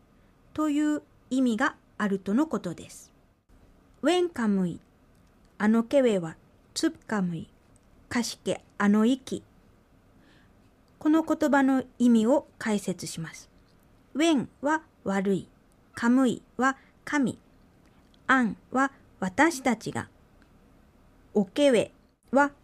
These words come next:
追い払う。ワはして。ツプカムイは太陽の神。カシケは何々の上。アンは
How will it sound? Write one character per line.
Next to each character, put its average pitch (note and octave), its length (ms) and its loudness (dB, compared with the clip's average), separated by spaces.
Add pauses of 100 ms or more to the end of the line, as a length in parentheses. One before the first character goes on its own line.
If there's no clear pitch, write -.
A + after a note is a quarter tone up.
追 G3+ 120 6
い C4+ 140 6
払 C#4 380 4
う。 - 120 -8 (640)
ワ C#4+ 260 2 (220)
は A#3 240 0 (240)
し - 220 -12
て。 - 240 0 (800)
ツ D#4+ 160 0
プ D#4+ 60 -18 (180)
カ A3 140 2
ム G#3 140 4
イ F3+ 140 -2 (260)
は C4+ 200 2 (340)
太 E4+ 320 2
陽 F#3 220 4
の D3+ 180 -8
神。 G#3+ 320 -2 (1000)
カ A#3 120 -6
シ - 180 -10
ケ - 280 -4 (220)
は C4+ 180 0 (400)
何 A#3 240 4
々 D#4 320 6
の F3 240 -4
上。 F#3 300 -2 (840)
ア B3 200 2
ン F3+ 120 -2 (200)
は D#4 180 0